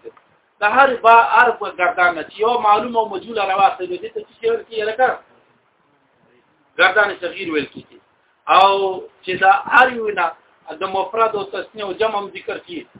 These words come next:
او د غایب او د مخاطب او دا ټول صيغې ذکر کړي، نو دې ته ګرداني، لکه ضربه، ضربه، ضربو، دې ته ګرداني کبیر ویل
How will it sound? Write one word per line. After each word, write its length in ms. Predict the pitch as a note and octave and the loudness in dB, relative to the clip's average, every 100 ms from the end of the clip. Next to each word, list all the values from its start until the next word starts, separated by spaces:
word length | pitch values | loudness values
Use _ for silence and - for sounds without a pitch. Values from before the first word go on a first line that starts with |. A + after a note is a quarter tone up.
| - | 0
او 100 | E3 E3+ | 0 2
د 20 | F3 | 4
غایب 320 | F#3 G#3 G#3+ | 6 6 2
او 120 | G3+ F#3 | -4 -6
د 20 | F3+ F3 | -6 -6
مخاطب 400 | F3+ F3+ G#3 G#3 | 0 0 0 -2
او 60 | F#3+ | 0
دا 120 | F3+ F3 | 0 0
ټول 120 | C4 - | -8 -10
صيغې 200 | G#3 G#3 G3 | -12 -10 -12
ذکر 180 | - G#3 | -10 -10
کړي، 100 | - F#3 | -10 -12
نو 60 | |
دې 120 | F3+ G#3 | -10 -10
ته 80 | F#3+ | -4
ګرداني، 420 | F3 E3 G#3 C4 B3 _ _ _ _ - | -2 2 0 0 -6 _ _ _ _ -10
لکه 180 | D#3+ F#3 E3+ | -6 -4 -2
ضربه، 300 | F#3 F#3 G#3+ | 0 0 -2
ضربه، 340 | G3+ G3 G#3 G3+ | -2 -2 0 -2
ضربو، 240 | F#3 F3+ F#3 | -2 -4 -6
دې 120 | A3 | -8
ته 60 | G#3 - | -10 -8
ګرداني 300 | E3+ G3+ F#3+ | -6 -6 -6
کبیر 320 | F#3 F3+ C#4 | -6 -6 -2
ویل 200 | C4 B3 | 2 2